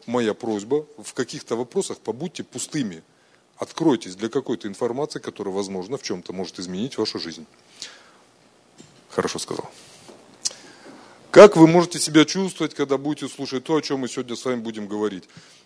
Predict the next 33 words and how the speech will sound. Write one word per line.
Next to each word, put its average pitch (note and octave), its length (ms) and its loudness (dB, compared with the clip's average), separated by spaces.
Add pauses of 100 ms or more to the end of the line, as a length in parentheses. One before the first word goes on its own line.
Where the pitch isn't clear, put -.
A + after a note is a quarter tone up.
Может, D3+ 320 -2
вы C#3 260 0 (100)
услышите B2 480 -8
какие-то A#2+ 400 -8
новые A2 200 -2
для G#2+ 120 -8
себя A2 240 -8
слова, B2+ 200 -6
скажете: G#2 300 -10
"Ну, A2 140 -8
мне A2+ 180 -6
это A2 220 -6
непонятно". F#2+ 640 -8
В C3 60 -4
этом A#2+ 220 -6
случае G#2+ 300 -10
поднимите G#2+ 420 -8
ручку, A#2 300 -10
я G#2 80 -6
растолкую. F#2+ 540 -10 (720)
Может, C3+ 240 -10
вы A#2 80 -8
скажете: - 320 -12
"Да E2+ 80 -18
я F#2 100 -8
все - 160 -10
давно G#2 320 -6
знаю, G2+ 340 -6
что - 160 -14
он G2+ 80 -10
там F#2+ 180 -12
рассказывает". F2+ 460 -12
Ну, A2 240 -16